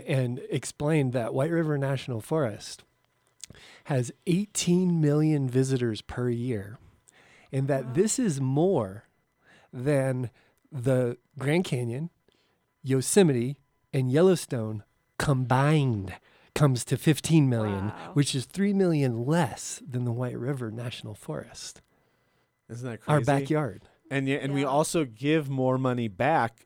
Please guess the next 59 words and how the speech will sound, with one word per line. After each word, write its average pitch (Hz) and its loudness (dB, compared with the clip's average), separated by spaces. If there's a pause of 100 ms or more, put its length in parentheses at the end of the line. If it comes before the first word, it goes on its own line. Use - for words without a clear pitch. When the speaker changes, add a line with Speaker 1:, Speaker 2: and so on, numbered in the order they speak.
(140)
Speaker 3:
to - 0
the 131 -4
federal 120 -4
government 117 -6
than 110 -8
we 107 -8
actually 107 -10
get 98 -8
back 104 -6 (140)
from 143 -2
the 135 -2
federal 95 -6
government. 92 -10
And 110 -12
so 135 -4
we're 120 -4
kind 139 -8
of 123 -8
suffering 120 -4
from 113 -6
this, 107 -8
like, 107 -4 (460)
getting 120 0
loved 120 0
to 127 -8
death. 95 -6 (180)
I 113 -4
think 113 -6
we're 107 -4
seeing 113 -4
that 104 -2
in 101 -2
a 98 -4
lot 101 0
of 104 -2
different 101 -8
parts 104 -4
in 90 -10
Colorado 98 0
where 98 -4 (560)
we 117 -4
just 117 -6
don't 107 -2
have 98 -6
the 92 -10
capacity 87 -6
to, 80 -12
uh, 90 -10
right 104 0
now. 90 -6
And 117 -6
so 127 2
I 117 4
Speaker 1:
Yeah. - 2
Speaker 3:
think 135 -2
there's 127 0
a 110 -6
shred 120 0
Act 135 0